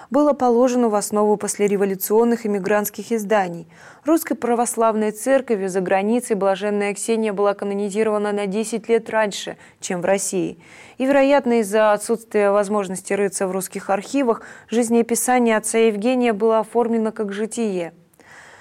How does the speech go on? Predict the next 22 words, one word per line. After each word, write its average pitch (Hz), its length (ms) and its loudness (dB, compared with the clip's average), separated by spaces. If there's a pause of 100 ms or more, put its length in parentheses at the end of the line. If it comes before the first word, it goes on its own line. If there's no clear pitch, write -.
(320)
Также 320 320 4
поступили 262 760 2
и 247 180 0
при 233 140 0
канонизации 233 760 2
блаженной 214 480 0
Ксении 226 380 0
к 214 80 -12
тысячелетию 214 680 0
крещения 220 560 0
Руси. 208 520 -2 (420)
Это 196 300 0
открытие 214 680 0 (140)
дало 202 440 4
автору 247 440 2
повод 240 340 2
начать 220 340 -2
искать 214 360 -2
ответы 233 480 -2 (180)
на 208 140 0
возникшие 196 640 0
вопросы. 185 640 0